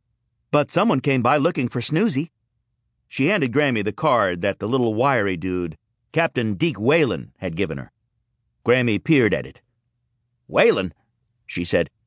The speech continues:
"Would that be one of those good-for-nothing Whalens from down in Bay LaRouche?"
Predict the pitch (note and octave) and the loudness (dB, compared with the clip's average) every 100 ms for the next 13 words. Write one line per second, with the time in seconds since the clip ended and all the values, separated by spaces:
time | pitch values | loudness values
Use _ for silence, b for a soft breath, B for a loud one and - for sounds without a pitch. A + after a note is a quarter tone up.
0 | _ _ _ _ _ _ - B2+ F3+ E3 | _ _ _ _ _ _ -4 0 2 0
1 | D#3+ E3+ D#3 D#3+ G#2 G2 G3 D3+ E3+ E3 | 0 2 2 0 -2 -2 -2 0 0 0
2 | E3 C#3 C#3+ D#3+ F3 G3 C3+ C3 C3+ D#3 | 0 0 2 2 0 -2 -2 -2 0 0
3 | D#3 C3 B2 A#2 F3+ E3 C#3 C#3 G3+ - | 0 0 -2 0 0 2 0 0 -2 -4